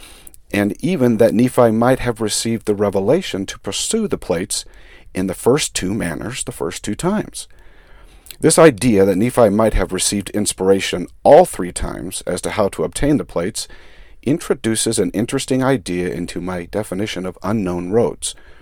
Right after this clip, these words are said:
The Lord might lead us down paths where we perceive that we have failed, but in so doing we have learned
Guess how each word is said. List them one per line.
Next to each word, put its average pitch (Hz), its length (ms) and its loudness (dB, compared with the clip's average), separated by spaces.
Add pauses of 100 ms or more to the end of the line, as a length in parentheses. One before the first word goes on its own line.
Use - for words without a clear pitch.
(760)
The 104 100 8
Lord 123 340 8
might 95 340 0
lead 120 200 0
us 143 160 2
down 113 260 0
paths - 520 -6
where 95 160 -2
we 104 160 0
perceive 135 840 -4 (200)
that 90 140 2
we 104 140 -2
have 90 140 -2
failed, 98 520 4 (600)
but - 120 2
in 104 200 -2
so 156 300 4
doing 131 520 2
we 113 160 -6
have 120 240 -2
learned 104 440 0